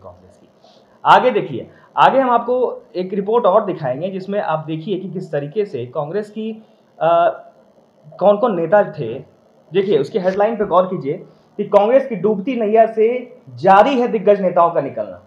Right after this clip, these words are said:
बदतर हालत में पार्टी। इससे पहले भी एक और बड़े नेता थे, अ, कांग्रेस के ही, उन्होंने इस्तीफा दे दिया था, वो थे आनंद शर्मा।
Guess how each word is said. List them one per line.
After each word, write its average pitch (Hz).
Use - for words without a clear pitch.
बदतर 156
हालत 147
में 160
पार्टी। -
इससे -
पहले 202
भी 185
एक 156
और 196
बड़े 165
नेता 143
थे, 139
अ, 113
कांग्रेस 160
के 151
ही, 151
उन्होंने 151
इस्तीफा 156
दे 135
दिया 135
था, 160
वो 131
थे 160
आनंद 120
शर्मा। 104